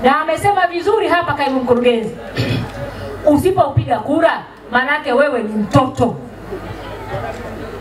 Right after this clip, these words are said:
Hilo si ni tusi? Usipopiga kura manake wewe ni mtoto.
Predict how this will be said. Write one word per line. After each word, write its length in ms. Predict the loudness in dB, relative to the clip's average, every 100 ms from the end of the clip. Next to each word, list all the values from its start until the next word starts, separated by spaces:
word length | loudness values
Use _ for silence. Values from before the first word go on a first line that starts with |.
| 0
Hilo 180 | 2 4
si 100 | 0
ni 100 | -2
tusi? 280 | -2 -2 -8 -10 -10 -10 -10 -10 -10 -10 -10 -8 -4 2
Usipopiga 600 | 2 4 2 2 0 2
kura 280 | 2 2
manake 320 | 2 0 0 4
wewe 200 | 4 2
ni 120 | -2 -6 -8 -10 -4
mtoto. 220 | 0 2